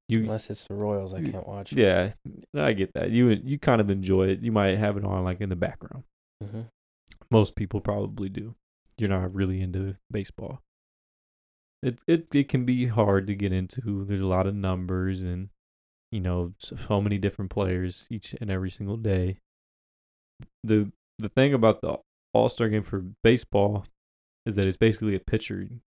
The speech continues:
Speaker 1: duel. You have the top pitchers, and it's usually a low-scoring game because even some of the best batters in the league can't touch what the pitcher's throwing. That's the only downside of the M L B All-Star game.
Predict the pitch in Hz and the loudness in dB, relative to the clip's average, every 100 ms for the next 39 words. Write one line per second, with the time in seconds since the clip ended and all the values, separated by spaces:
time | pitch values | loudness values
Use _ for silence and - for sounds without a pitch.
0 | - 101 104 101 123 _ _ _ _ _ | -12 -6 -4 -6 -12 _ _ _ _ _
1 | _ _ 113 101 95 110 107 - 107 - | _ _ 0 2 2 0 0 0 -2 -2
2 | 101 98 92 110 95 101 104 98 92 101 | -2 -2 -4 -8 -4 0 0 0 2 2
3 | 107 - 104 101 95 95 95 92 98 _ | 2 0 -2 0 0 0 0 -2 -6 _
4 | _ _ _ - 101 104 95 98 113 107 | _ _ _ -14 -2 2 2 2 2 0
5 | - 113 95 87 104 110 104 104 104 101 | 0 -2 -2 2 2 2 4 6 6 4
6 | 95 92 98 104 92 - 98 - 110 - | 2 0 2 2 0 -4 -6 -4 -4 -6
7 | - - _ 110 101 107 110 104 95 - | -14 -16 _ -12 -4 -4 -2 -6 -6 -6
8 | 123 98 98 _ _ _ _ _ _ _ | -4 -4 -8 _ _ _ _ _ _ _
9 | 113 117 107 95 90 113 107 98 107 _ | 2 2 0 -4 2 4 4 2 -6 _
10 | _ _ - 95 104 107 - 98 101 - | _ _ -6 -2 0 0 -2 -2 -4 -8
11 | - - _ _ _ _ _ - 107 92 | -12 -14 _ _ _ _ _ -2 0 0
12 | 95 98 101 - - - 107 127 | 0 -2 -4 -8 -12 -12 -12 -14